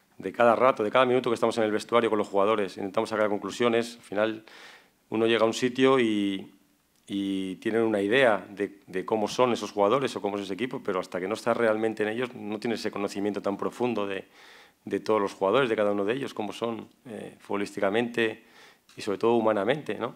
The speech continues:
Entonces, bueno, pues es un proceso lógico y sacamos conclusiones de todas las situaciones. Eh, hay situaciones que esos partidos de casa que dices que, que ha habido momentos donde no hemos jugado bien, nosotros lo sabemos, somos los primeros que hacemos autocrítica,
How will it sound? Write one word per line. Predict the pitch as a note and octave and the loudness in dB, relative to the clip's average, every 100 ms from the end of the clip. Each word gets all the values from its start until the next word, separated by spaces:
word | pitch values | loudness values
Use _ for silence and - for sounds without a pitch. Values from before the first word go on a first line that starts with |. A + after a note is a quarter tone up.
| _ | _
Entonces, | - G#2+ A#2 A#2 - - | -6 0 0 0 -10 -4
bueno, | A2 B2 | -2 -2
pues | - - - - _ C#3 A2+ | -6 -14 -14 -20 _ -18 -14
es | F#2 | -10
un | G2 | -6
proceso | G#2+ F#2+ G2+ | -4 -4 0
lógico | A2+ B2+ C#3+ D#3+ E3+ - - - _ - | 0 0 -4 -6 -8 -18 -20 -20 _ -8
y | |
sacamos | G#2 G2 A2+ | -2 0 2
conclusiones | A#2 G#2 G2 A2 G2+ | 0 -4 -4 -4 -4
de | |
todas | - G2 F2 | -4 -4 -4
las | E2+ | -8
situaciones. | E2+ D#2+ F2 F2 E2 - - | -10 -10 -8 -8 -8 -14 -12
Eh, | F2+ E2+ E2 F2 - - _ _ _ _ _ - | -10 -8 -10 -10 -12 -18 _ _ _ _ _ -12
hay | G2+ | -10
situaciones | G2 G#2+ G2+ - A#2 G#2+ - - _ | -8 -6 -4 0 0 0 -6 -14 _
que | - | -14
esos | F#2+ G#2 | -10 -8
partidos | G#2 F#2+ G2+ | -8 -6 -6
de | F#2+ | -4
casa | A#2 A#2 G2 | -6 -6 -6
que | G2 | -8
dices | G#2 F#2 | -10 -12
que, | - F2+ - - - - _ - | -12 -16 -16 -20 -20 -20 _ -8
que | F#2 | -4
ha | |
habido | F#2+ F#2+ F#2 F#2 F2+ | -2 0 0 0 -2
momentos | F2 F2+ G2+ - - | -2 -4 -6 -8 -12
donde | E2+ | -8
no | F#2+ | -8
hemos | F#2+ | -6
jugado | - F2+ | -4 -4
bien, | F2+ D3 | -4 -6
nosotros | C3+ G2+ G2+ | -4 -4 -4
lo | |
sabemos, | G2 F#2 A#2+ A2+ | -4 -4 -4 -6
somos | G#2+ G2+ | -6 -6
los | |
primeros | F#2+ G2 G2+ | -8 -8 -8
que | - | -10
hacemos | F#2+ F2+ | -8 -8
autocrítica, | F#2+ F#2 F#2+ A2 - E3 | -6 -6 -8 -8 -10 -14